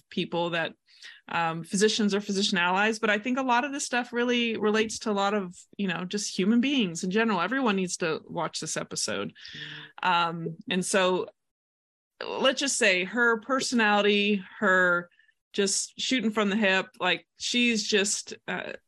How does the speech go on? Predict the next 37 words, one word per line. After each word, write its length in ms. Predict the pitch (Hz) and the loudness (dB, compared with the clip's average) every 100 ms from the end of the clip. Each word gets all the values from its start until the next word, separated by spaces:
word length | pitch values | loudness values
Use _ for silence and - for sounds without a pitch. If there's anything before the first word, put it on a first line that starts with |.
| - | -4
a 100 | 185 | -2
joy 380 | 202 202 196 208 | 2 4 4 4
to, 260 | 196 147 - | 2 -2 -4
to, 380 | - 175 156 101 | 0 0 0 -4
to 240 | - - | -6 -6
have 260 | 180 175 185 | 0 0 0
a 40 | |
conversation 680 | 208 202 190 208 196 208 214 | 0 -2 0 0 0 0 0
with 300 | 208 208 214 214 | 2 2 2 0
and 420 | 165 160 165 160 | -2 -2 -10 -6
to 120 | - | -2
listen 360 | 165 180 - 208 | 0 0 4 2
to. 420 | 214 202 196 208 208 - - - - | 6 6 6 4 0 -20 -20 -20 -8
She's 280 | - 202 185 | -2 0 0
got 200 | 185 170 | 0 0
her 100 | 165 | -2
own 140 | 165 | -8
podcast, 640 | - 220 208 208 185 202 175 | 0 2 2 2 0 -2 -4
You're 140 | 165 | -4
Not 280 | 170 151 208 | -4 -4 0
Broken, 580 | 220 214 208 185 185 185 - - - | 4 4 4 2 2 -4 -8 -20 -10
um, 280 | 160 165 170 | -6 -4 -4
her 140 | 180 | -4
own 180 | 165 170 | -4 0
book 240 | 190 226 226 | 2 2 0
that 120 | 196 | -2
came 260 | 226 202 190 | 0 0 2
out, 340 | 175 175 - - | 2 0 -2 -6
you 100 | 196 | -2
know, 200 | 175 175 - _ - | -2 -4 -10 _ 0
just 280 | 214 214 190 165 - | 0 0 -8 -8 0
definitely 420 | 208 208 208 185 | 0 2 0 0
want 280 | 180 170 - | 0 -2 -2
to, 540 | 196 170 165 165 165 - | 0 0 -2 -4 -6 -6
um, 480 | 170 156 151 160 - | -6 -6 -8 -10 -10
express 480 | - - - 170 - | -6 -4 -2 -2 -2
how 540 | - 170 165 156 160 | -2 0 0 -2 -6